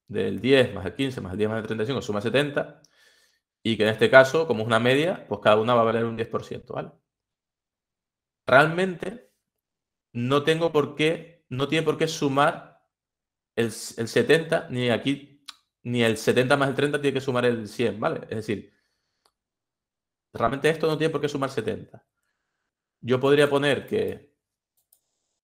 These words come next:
si yo pongo, por ejemplo, esto, significa que esto no suma, a ver, esto suma seis,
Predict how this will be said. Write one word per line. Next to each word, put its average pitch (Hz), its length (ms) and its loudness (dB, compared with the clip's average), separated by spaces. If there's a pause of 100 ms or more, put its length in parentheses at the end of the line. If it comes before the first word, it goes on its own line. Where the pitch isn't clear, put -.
(460)
si - 140 -12
yo 117 100 -2
pongo, 135 180 -2
por 127 120 0
ejemplo, 131 280 -2
esto, - 480 -8 (640)
significa 135 560 0
que 127 500 0
esto 131 260 -2
no 139 100 -2
suma, 139 480 -4
a - 60 -8
ver, - 100 -4
esto - 140 -10
suma 131 260 -6
seis, 120 300 2